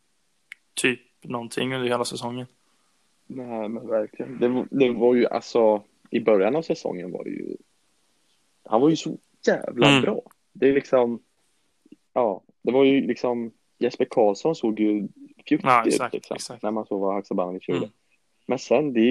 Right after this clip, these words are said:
Speaker 2: ju, jag fattar inte vad det är som händer
Speaker 1: Mm.
Speaker 2: med.
Speaker 1: Ja, det blir ju så. Eller, ja, det måste ju varit något som hände där med Norrköping när de... Dels när Haksabanovic hamnade i sån dålig form och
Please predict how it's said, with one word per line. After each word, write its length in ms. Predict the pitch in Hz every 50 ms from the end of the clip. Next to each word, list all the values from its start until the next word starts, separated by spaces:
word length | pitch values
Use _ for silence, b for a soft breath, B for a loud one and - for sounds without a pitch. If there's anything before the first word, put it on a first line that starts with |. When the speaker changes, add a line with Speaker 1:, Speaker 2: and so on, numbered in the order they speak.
| 139 147
Speaker 2:
ju, 80 | - - _
jag 360 | - 50 - - 87 104 104
fattar 280 | - 160 156 - - 139
inte 160 | 123 - 120
vad 120 | 110 107
det 40 | 104
är 20 | 101
som 140 | - 95
händer 340 | - - 98 85 87 92 117 120
Speaker 1:
Mm. 80 | 113 98 85
Speaker 2:
med. 100 | 80 - _ _ _ _ _ _ _ _ _ _ _ _ _ _ _ _ _ _ _ _ _ _ _ _ _ _ _ _ _ _ _
Speaker 1:
Ja, 80 | - - -
det 80 | -
blir 200 | - - - 127 127
ju 100 | 123 123
så. 220 | - - 123 117 _ _ _ -
Eller, 260 | - 127 127 127 - - _ _ _ _ _ _ _ _ _ _ _
ja, 160 | - - 120
det 240 | 117 127 135 139 131
måste 360 | 123 123 139 147 - - 160
ju 60 | 170
varit 360 | 147 131 147 185 190 - _ -
något 240 | 131 127 - -
som 220 | - - 135 131 120
hände 340 | 131 160 160 123 120 156 190
där 80 | 214
med 100 | 180 139
Norrköping 560 | 139 151 143 139 - - 165 - _ 139 135
när 80 | 135 131
de... 200 | 131 131 131 127 _ _ _ _ _ _ _ _ _ _ _ _ _
Dels 300 | 135 147 170 175 - -
när 80 | 165
Haksabanovic 760 | 160 156 - - 151 143 160 151 139 127 123 139 151 147 - -
hamnade 380 | - 156 151 143 135 131 131 135
i 60 | 127
sån 460 | - - 139 127 123 123 123 123 117
dålig 360 | - 135 135 127 123 123 120
form 440 | - - 127 123 123 120 120 120 120
och 240 | 120 120 120 117